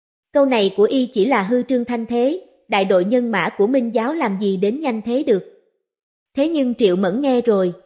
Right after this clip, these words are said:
đôi lông mày nhíu lại, nghĩ thầm, bọn chúng đến nhanh như thế là do kẻ nào tiết lộ cơ mật.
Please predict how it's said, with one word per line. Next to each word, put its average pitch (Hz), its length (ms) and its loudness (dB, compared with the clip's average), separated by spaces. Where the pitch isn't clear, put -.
đôi 254 160 6
lông 247 260 0
mày 196 180 0
nhíu 214 200 0
lại, 175 340 -2
nghĩ 208 260 -2
thầm, 196 220 -2
bọn 190 260 0
chúng 262 200 -2
đến 277 200 4
nhanh 254 240 -2
như 233 140 0
thế 240 240 -2
là 262 160 0
do 214 240 -2
kẻ 180 240 -4
nào 220 240 -2
tiết 302 280 -4
lộ 180 180 2
cơ 233 220 -2
mật. 214 280 -4